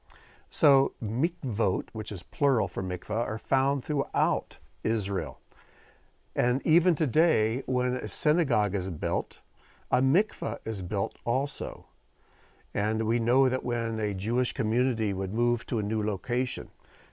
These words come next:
before they would build a synagogue, they would build a mikvah, so that they could practice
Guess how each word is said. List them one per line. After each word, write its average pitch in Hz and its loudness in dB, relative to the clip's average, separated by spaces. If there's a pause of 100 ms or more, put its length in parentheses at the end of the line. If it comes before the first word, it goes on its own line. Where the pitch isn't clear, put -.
before 160 4
they 156 2
would 143 0
build 127 2
a 107 -2
synagogue, 98 0 (380)
they 120 -2
would 104 0
build 139 0 (100)
a 120 0
mikvah, 98 -4 (680)
so 143 4
that 110 -2
they 113 -2
could 104 -6
practice 123 -2